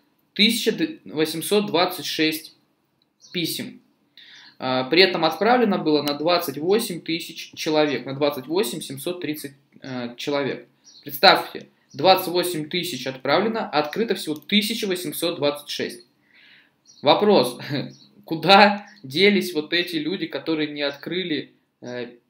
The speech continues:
письма? Они открыли письма, получается, вот, двадцать шесть тысяч восемьсот девяносто три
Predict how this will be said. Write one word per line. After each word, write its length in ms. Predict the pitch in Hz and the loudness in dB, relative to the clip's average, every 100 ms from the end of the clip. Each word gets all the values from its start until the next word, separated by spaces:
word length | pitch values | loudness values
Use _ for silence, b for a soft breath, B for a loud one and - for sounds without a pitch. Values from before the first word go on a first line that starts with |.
| _ | _
письма? 440 | 165 - 123 104 131 | -10 -10 -12 -12 -8
Они 160 | 147 | -4
открыли 340 | 151 - 170 156 | -4 -4 -6 -6
письма, 380 | 160 233 190 | -6 -6 -6
получается, 640 | 143 135 139 175 170 165 143 | -8 -12 -8 -4 -4 -4 -8
вот, 220 | 135 123 | -8 -8
двадцать 400 | 135 151 143 131 | -2 -2 -2 -8
шесть 260 | - 131 - | -10 -12 -12
тысяч 300 | 208 202 175 | -10 -10 -10
восемьсот 440 | 131 127 - 170 | -12 -12 -10 -10
девяносто 360 | 135 135 135 123 | -8 -12 -10 -12
три 320 | 139 165 | -8 -8